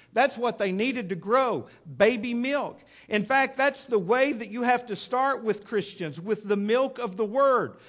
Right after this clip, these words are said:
But if they grow as they should, it's not long before they can get on something else and handle heavier things from the Word of God and eventually start digesting the meat of the Word of God.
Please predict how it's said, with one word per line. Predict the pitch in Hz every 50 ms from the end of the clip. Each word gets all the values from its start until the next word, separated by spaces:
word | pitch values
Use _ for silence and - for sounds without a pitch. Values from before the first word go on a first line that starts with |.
| - - _
But | 165 208 233
if | 269 254 - -
they | 233 226 202
grow | 165 147 180 226 269 285 294 302
as | 277 233 180 170
they | 165 220 208 196
should, | - - - - 302 320 311 277 247 226 233 254 - - - - _ _ _ _ _ _ _ _ _ _ _ _ _ _ _ _ _
it's | 208 240 226 - 226
not | 262 269 269 262 -
long | 226 233 262 294 311 294 254
before | 247 226 - 262 262 262
they | 233 262 262
can | 254 254 240 233
get | 202 269 269
on | 277 277 262 -
something | - - 269 269 - - 269 262 262 277
else | 302 311 311 285 220 - - - - - - - - - _ -
and | - 240 247 240 240 - - - - _ _
handle | - 226 269 277 269 277 262 233 185
heavier | - - 247 285 311 302 262 285 269 247 220 196 165 139
things | - - - 240 233 226 214 208 180 -
from | - - 233 214 190
the | 196
Word | 185 180 208 214 202 196
of | 160 151
God | 185 185 185 175 151 - - - - - -
and | 233 247 240
eventually | 233 208 170 151 170 277 330 339 285 - - 247 220 208 208 220 254 269 - - _ _
start | - - - 262 262 254 233 214 156
digesting | 240 247 269 269 277 226 185 247 262 240 247 - - 269 269 262 240 196
the | 254 254
meat | 247 247 262 294 320 320 320 311 -
of | - 233 180 165
the | 196 196
Word | 170 170 196 190 180 165
of | 135 127 127
God. | 165 160 143 127 113 -